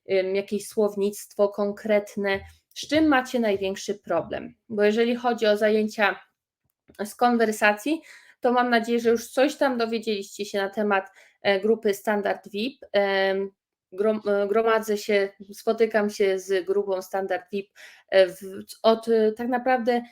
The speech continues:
w trzy dni w tygodniu na czas wakacji, a, e, od września znowu pięć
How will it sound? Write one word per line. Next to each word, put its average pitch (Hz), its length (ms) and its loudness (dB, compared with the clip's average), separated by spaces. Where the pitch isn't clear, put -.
w - 80 -20
trzy - 360 -2
dni 254 340 -2
w - 60 -20
tygodniu 226 720 2
na 226 140 -2
czas 208 280 -4
wakacji, 190 640 -4
a, 185 220 -6
e, 185 100 -2
od 196 160 -4
września 202 560 0
znowu 196 320 -2
pięć 202 400 -4